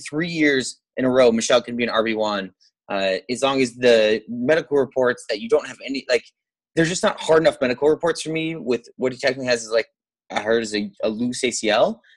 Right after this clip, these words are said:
to be strong enough for me not to take him here. I,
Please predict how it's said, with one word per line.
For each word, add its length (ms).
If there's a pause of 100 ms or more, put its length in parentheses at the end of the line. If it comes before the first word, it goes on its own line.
(240)
to 100
be 340
strong 340
enough 220
for 60
me 100
not 340
to 80
take 240
him 120
here. 420 (380)
I, 160